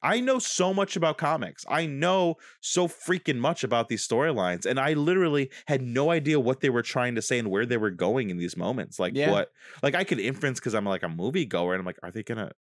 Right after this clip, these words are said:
Speaker 1: is this what," but, like, I was legitimately surprised at multiple points in this movie, and that just doesn't happen anymore. It just doesn't happen.
Speaker 2: Yeah, I agree. I,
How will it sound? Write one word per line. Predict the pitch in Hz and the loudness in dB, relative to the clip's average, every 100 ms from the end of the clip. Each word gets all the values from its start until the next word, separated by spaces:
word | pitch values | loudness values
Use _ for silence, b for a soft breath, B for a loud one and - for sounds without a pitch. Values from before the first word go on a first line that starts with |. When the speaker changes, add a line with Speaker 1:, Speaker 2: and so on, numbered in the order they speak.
| _ _ | _ _
Speaker 1:
is | 202 | -12
this | 120 - | -10 -4
what," | 165 - _ B B B | -4 -4 _ B B B
but, | 123 | 0
like, | 127 113 - _ - | 2 0 -4 _ -8
I | 131 | -2
was | 180 202 | 0 0
legitimately | 170 143 - - 120 147 143 131 127 | -2 -2 -4 0 2 2 -2 -4 -4
surprised | 113 - 123 131 87 80 | -4 -2 0 0 -2 -4
at | 107 - | -8 -8
multiple | 127 156 175 180 135 214 | -8 -2 -2 -2 -2 -4
points | 123 127 113 | -2 -4 -4
in | - | -10
this | 82 110 | -10 -4
movie, | 117 95 | -4 -2
and | 85 | 0
that | 139 | 0
just | 170 151 | 0 0
doesn't | 165 156 | 2 2
happen | 135 147 - | 2 0 -2
anymore. | 82 82 80 69 - _ - | -8 -8 -10 -12 -16 _ -8
It | |
just | 131 | -2
doesn't | 180 131 117 | 0 2 0
happen. | 120 - - | -2 -4 -6
Speaker 2:
Yeah, | 143 185 - _ | -4 -4 -8 _
I | - 185 | -2 0
agree. | 220 190 226 147 - | 0 -2 -2 -4 -2
I, | 156 | -2